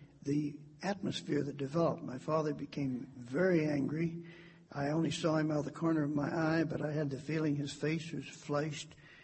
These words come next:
and he said in a very emotional voice, "That's a question you must never, never ask."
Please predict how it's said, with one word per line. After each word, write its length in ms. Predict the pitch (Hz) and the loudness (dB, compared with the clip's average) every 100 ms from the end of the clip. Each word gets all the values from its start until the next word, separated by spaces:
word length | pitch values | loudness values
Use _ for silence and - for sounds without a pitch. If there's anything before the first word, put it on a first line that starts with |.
| - - - | -20 -20 -6
and 200 | 151 143 | -2 0
he 120 | 147 | 0
said 400 | - 160 156 143 | -2 2 2 0
in 220 | 139 139 | -4 -2
a 380 | 135 135 - 143 | -2 -6 -10 -4
very 260 | 151 160 147 | 0 2 2
emotional 580 | 143 160 - - 135 - - - - - - - - _ - - | 2 -2 -2 -4 -6 -8 -18 -20 -20 -20 -20 -20 -20 _ -20 -6
voice, 500 | 139 160 165 170 - - - - - | 2 4 4 2 -4 -10 -20 -20 -12
"That's 440 | - - 151 160 160 | -8 -2 0 0 -2
a 60 | |
question 380 | 143 165 165 160 | 0 0 0 0
you 100 | 139 | 2
must 240 | 156 147 139 | 2 0 0
never, 400 | 170 180 139 147 | 4 4 4 2
never 300 | 160 151 - | 2 2 2
ask." 400 | 156 127 - | 2 0 -6